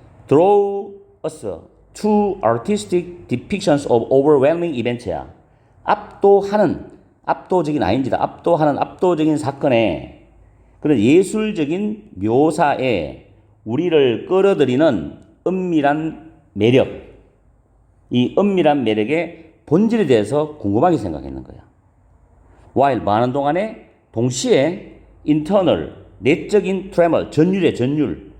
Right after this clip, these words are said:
우리 뭐 일어나는 전율. 전율이 우리에게 말해준다. 대절이지. 요 대선 접속사야. "We are contradict는 뭐니?" 부정하다. 부정하다, 모순되다. 둘 다 했을 때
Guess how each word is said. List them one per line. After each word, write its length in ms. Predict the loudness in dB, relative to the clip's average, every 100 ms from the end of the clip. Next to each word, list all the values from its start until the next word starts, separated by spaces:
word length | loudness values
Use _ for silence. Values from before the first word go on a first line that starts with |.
| -20 _ _ _ -2
우리 160 | 2
뭐 80 | 2
일어나는 400 | 2 2 2 0
전율. 480 | -2 -2 -2 -4 -8 -20 -20 -2
전율이 440 | 0 0 0 -2
우리에게 340 | 0 0 2 2
말해준다. 460 | 0 -2 -4 -2
대절이지. 560 | -2 -2 -2 -4 -10 -18 -18 -8
요 60 | 0
대선 260 | 0 0 -2
접속사야. 640 | -2 -2 -2 0 0 -6 -14 -20 -20 -6 0
"We 220 | 0 2
are 300 | 2 2 -4 -10 -20 -20 _ _ _ _ -8
contradict는 640 | -4 -2 -2 -2 0 2 4
뭐니?" 480 | 2 2 -2 -4 -12 -20 -20 -20 _
부정하다. 560 | -2 2 2 2 -4 -10 -16 -20 _ _ -8
부정하다, 600 | -4 -2 0 -2 -4 -2
모순되다. 480 | -2 0 -2 -4 -2
둘 120 | 0
다 60 |
했을 180 | 0 0
때 440 | -2 -2 -2 -8